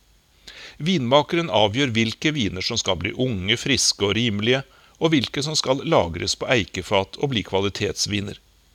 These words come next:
Han bestemmer også hvilke partier som skal blandes. Roman Neborski sier at hemmeligheten bak det som skjer med russisk vin nå,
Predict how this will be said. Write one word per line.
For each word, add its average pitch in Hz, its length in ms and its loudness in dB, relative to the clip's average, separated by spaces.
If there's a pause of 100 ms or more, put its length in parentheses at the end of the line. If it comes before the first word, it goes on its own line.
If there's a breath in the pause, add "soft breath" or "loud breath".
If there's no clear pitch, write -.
(380 soft breath)
Han 101 100 2
bestemmer 107 480 2
også 131 240 2
hvilke 101 320 -2
partier 113 640 0
som 101 120 -4
skal 98 220 0
blandes. 107 600 0 (1000 loud breath)
Roman 143 480 6 (100)
Neborski 123 640 4
sier 117 280 4
at - 180 -2
hemmeligheten 113 680 0
bak 127 180 0
det 98 140 2
som 127 120 -2
skjer 104 400 2
med 135 160 0
russisk - 440 0
vin 120 280 2
nå, 120 140 4